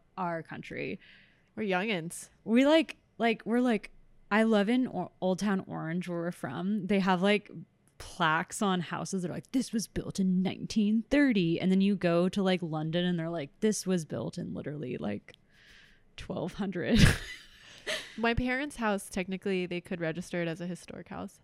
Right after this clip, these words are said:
Speaker 1: Really?
Speaker 2: Uh-huh.
Speaker 1: My new house has a plaque.
Speaker 2: Oh, cute. The
Speaker 1: Mm.
Speaker 2: only, they're not doing it, though, because that means you're, like, under a lot of, I think you get, like, some tax
Speaker 1: Oh,
Speaker 2: cuts,
Speaker 1: yeah.
Speaker 2: but you're under a lot of restrictions for how you can,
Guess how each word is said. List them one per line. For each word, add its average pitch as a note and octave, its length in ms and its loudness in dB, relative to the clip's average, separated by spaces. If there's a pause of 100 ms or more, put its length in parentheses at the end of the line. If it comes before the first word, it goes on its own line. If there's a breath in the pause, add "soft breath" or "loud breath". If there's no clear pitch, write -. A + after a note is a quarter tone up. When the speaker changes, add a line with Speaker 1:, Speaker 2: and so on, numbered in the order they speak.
Speaker 1:
Really? A3+ 460 4
Speaker 2:
Uh-huh. - 80 -4
Speaker 1:
My A3 540 2 (340)
new G#3 320 2
house E3+ 560 -4 (200)
has E3+ 280 -6
a - 40 -6
plaque. - 500 -10 (400)
Speaker 2:
Oh, A3 180 -8
cute. A3 280 -4
The G3+ 80 0
Speaker 1:
Mm. F#3+ 60 4
Speaker 2:
only, G#3 180 -2
they're G#3 220 2
not G3 320 0
doing F3+ 240 -2
it, - 180 -8
though, - 220 -4
because F3 280 -8
that D#3 160 -4
means D#3+ 300 -8 (240 loud breath)
you're, G3+ 160 2
like, G3+ 220 2
under F#3 200 0
a F#3 100 2
lot F3 200 2
of, E3+ 240 -2
I F#3+ 80 2
think G#3 180 0
you A#3 80 -2
get, B3 140 0
like, G#3+ 160 0
some F3 160 -4
tax - 800 -6
Speaker 1:
Oh, E3 300 -4
Speaker 2:
cuts, G#3+ 340 0
Speaker 1:
yeah. E3+ 140 -6
Speaker 2:
but F#3 280 2 (240 loud breath)
you're F#3+ 120 -2
under F#3 160 0
a G3 80 2
lot F3+ 180 2
of F3 80 -4
restrictions E3+ 680 -6
for E3 280 -4
how F3 280 -4
you D#3 220 -6
can, E3 440 -10